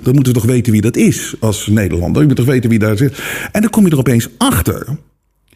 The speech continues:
dat deze persoon ook eerder al met Rutte en Buitendijk, dat is de coördinator van alle inte-, inlichtingendiensten,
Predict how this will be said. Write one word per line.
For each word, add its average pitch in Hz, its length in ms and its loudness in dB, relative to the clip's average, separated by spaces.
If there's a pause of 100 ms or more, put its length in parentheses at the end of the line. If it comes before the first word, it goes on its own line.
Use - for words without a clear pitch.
(340)
dat 170 240 0
deze 113 720 2 (240)
persoon 110 680 0 (140)
ook 147 180 0
eerder 226 340 2
al 104 200 0
met 113 160 2
Rutte 143 560 0 (760)
en 123 320 2
Buitendijk, 139 640 2
dat 101 120 0
is 98 80 0
de - 60 -8
coördinator 101 540 0
van 92 160 -4
alle 165 280 0
inte-, 135 500 0
inlichtingendiensten, 135 1000 0